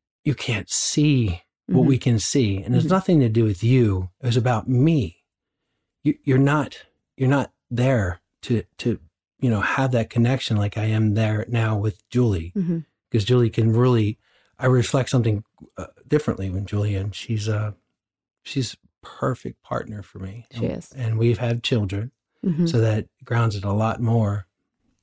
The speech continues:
Speaker 1: But, um, yeah, I, I was, uh, I wanted the best in our marriage.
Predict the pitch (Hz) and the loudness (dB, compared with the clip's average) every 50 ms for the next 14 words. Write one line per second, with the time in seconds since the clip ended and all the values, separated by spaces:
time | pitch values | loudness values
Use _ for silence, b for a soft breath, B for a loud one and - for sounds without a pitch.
0 | _ _ _ _ _ _ _ _ _ _ _ - - _ _ _ _ - 101 90 | _ _ _ _ _ _ _ _ _ _ _ -20 -20 _ _ _ _ -4 -4 -4
1 | - - 101 90 85 90 92 90 - _ _ _ _ _ _ _ _ _ _ _ | -4 -6 -8 -6 -6 -6 -6 -6 -8 _ _ _ _ _ _ _ _ _ _ _
2 | _ _ - 143 - 127 131 131 - - 117 135 123 127 127 120 110 107 104 104 | _ _ -2 -2 0 0 -2 -2 -2 -2 -2 0 2 2 2 2 2 0 0 -2
3 | 104 104 - _ _ _ _ _ _ _ _ _ _ _ _ _ - 127 117 131 | -4 -8 -12 _ _ _ _ _ _ _ _ _ _ _ _ _ 0 2 2 4
4 | 151 160 147 120 107 117 107 104 101 120 120 127 127 - - - - - _ _ | 4 4 2 2 0 -2 -2 -2 0 0 0 0 0 -2 -6 -10 -14 -20 _ _
5 | _ _ _ _ 117 107 98 98 101 98 98 104 - _ _ _ 104 104 104 98 | _ _ _ _ -6 -4 -2 -2 -2 -4 -6 -8 -14 _ _ _ -6 -4 -2 -2
6 | 95 98 101 98 - - - - | -2 -4 -6 -8 -12 -16 -20 -20